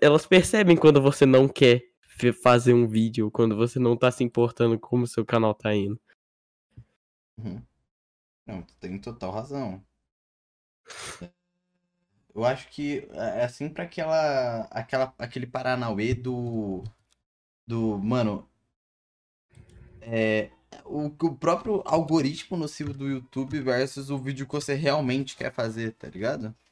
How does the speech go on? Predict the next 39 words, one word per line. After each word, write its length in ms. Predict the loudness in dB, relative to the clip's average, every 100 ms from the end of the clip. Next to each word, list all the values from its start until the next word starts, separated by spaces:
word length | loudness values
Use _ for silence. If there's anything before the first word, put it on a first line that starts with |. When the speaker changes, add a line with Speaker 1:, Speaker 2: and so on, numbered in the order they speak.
| _ _ _ _ _
Speaker 1:
Uhum. 440 | -2 -2 -2 -4 -4 _ _ _ _ _
Speaker 2:
E 320 | -4 -2 -2 -4 -6
o 280 | -4 -4
melhor, 540 | -2 0 2 2 0 0
o 320 | -2 0 -2
cara 240 | -2 -2 -2
que 80 | -4
se 60 |
destaca 500 | -12 -8 -2 -2 0
é 20 |
o 60 | -4
cara 220 | -2 -4
que 100 | -4
equilibra 460 | -8 -6 -4 -2 -4
os 100 | -6
dois. 420 | -8 -8 -10 -16 -20 -18 -18 -20 _ _ -18 -18 _ _
Na 80 | -8
minha 320 | -6 -4 -4
opinião, 260 | -6 -2 0
Speaker 1:
Exato, 360 | 2 2 2 -2
sim, 140 | -14 -4
Speaker 2:
o 60 | 0
cara 120 | 0
Speaker 1:
sim. 200 | -4 -4
Speaker 2:
consegue 440 | -4 -6 -12 -12
fazer 300 | -12 -14 -12
os 160 | -14 -14
dois 520 | _ -16 -12 -14 -16
e 40 | _
tal. 380 | -12 -10 -8 -10
Porque, 300 | -14 -16 -14
tipo, 360 | -14 -10 -10 -10
sei 180 | -8 -4
lá, 260 | -4 -6 _ _ _ _
a 60 | -8
gente 180 | -8 -6
conhece, 280 | -4 -4 -4
por 140 | -6
exemplo, 360 | -4 -4 -6 -6